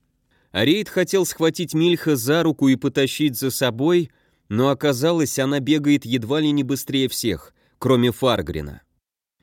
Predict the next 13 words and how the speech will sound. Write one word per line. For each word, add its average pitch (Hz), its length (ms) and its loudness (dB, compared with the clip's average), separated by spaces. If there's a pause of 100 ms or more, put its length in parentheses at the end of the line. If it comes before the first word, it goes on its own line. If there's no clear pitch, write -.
Землю 160 480 2
прошили 156 500 2
колючки, 147 720 -4 (200)
мантикора 135 640 2
наконец 139 560 0
атаковала. 113 720 -2 (560)
Несколько 127 540 -2
шипов 143 420 -2
попали 131 400 0
в 110 100 -4
Лорина 123 460 2
и - 20 0
Герата, 107 640 -2